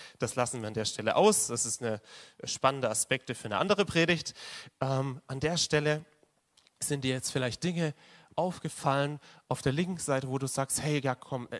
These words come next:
das, das, das bemerke ich bei mir, ich will's aber loswerden. Ich will das töten, ich will das ablegen, ich will das ausziehen.“ Und vielleicht hast du Dinge auf der rechten Seite bemerkt, wo du sagst, „Wow,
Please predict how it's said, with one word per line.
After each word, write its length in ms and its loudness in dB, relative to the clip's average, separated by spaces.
das, 300 -4
das, 200 -4
das 180 0
bemerke 380 4
ich 120 -4
bei 100 0
mir, 220 -2
ich 160 -6
will's 180 -2
aber 140 0
loswerden. 520 -2
Ich 200 -8
will 180 4
das 160 -4
töten, 280 -8
ich 120 -6
will 140 0
das 180 -6
ablegen, 340 -4
ich 140 -12
will 80 -4
das 240 -6
ausziehen.“ 540 -6
Und 140 -6
vielleicht 260 6
hast 140 2
du 40 -4
Dinge 280 2
auf 100 2
der 120 0
rechten 340 0
Seite 260 2
bemerkt, 480 -2
wo 120 0
du 120 0
sagst, 400 -2
„Wow, 280 4